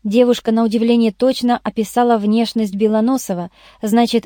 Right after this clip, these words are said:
это действительно он покупал в "Жемчуге" драгоценности, вкладывал деньги, полученные от продажи наркотиков, в брюлики.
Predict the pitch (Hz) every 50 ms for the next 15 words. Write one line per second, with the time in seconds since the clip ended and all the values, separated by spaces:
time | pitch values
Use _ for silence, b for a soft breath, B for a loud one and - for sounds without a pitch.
0 | - - - 262 277 277 - 285 277 277 220 185 208 - - - 233 254 254 -
1 | 269 240 233 233 - - _ - 262 285 294 277 233 202 - - 185 - 214 190
2 | - 240 240 233 214 185 180 196 175 214 240 262 262 233 - 254 214 254 247 208
3 | 214 208 196 214 208 - - 285 285 262 220 196 185 180 - - 190 170 165 _
4 | _ _ _ _ _ _ - - - 233 247 269 277 269 247 262 233 247 247 240
5 | 214 196 214 294 311 302 277 233 185 196 170 - B B B B B - 240 240
6 | 247 262 247 - 240 233 226 220 220 214 - - 220 214 - - 233 240 233 220
7 | 240 226 190 208 202 196 196 196 - - 277 294 285 - 277 269 - 269 247 -
8 | - _ - 196 196 196 226 254 294 302 269 214 185 185 - - 165 170